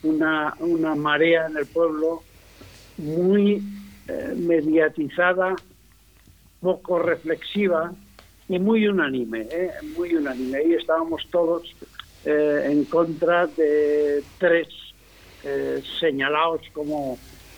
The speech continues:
posibles, inicialmente como posibles autores, y después ya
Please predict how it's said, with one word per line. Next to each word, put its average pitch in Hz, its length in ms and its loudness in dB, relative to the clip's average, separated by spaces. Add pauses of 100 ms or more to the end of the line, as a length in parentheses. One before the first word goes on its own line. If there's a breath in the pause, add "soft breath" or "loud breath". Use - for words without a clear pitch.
posibles, 156 540 -2 (180)
inicialmente 156 640 0
como 147 280 0
posibles 151 680 0 (560 loud breath)
autores, 175 640 2 (640)
y 151 80 -2
después 143 480 0
ya 156 280 0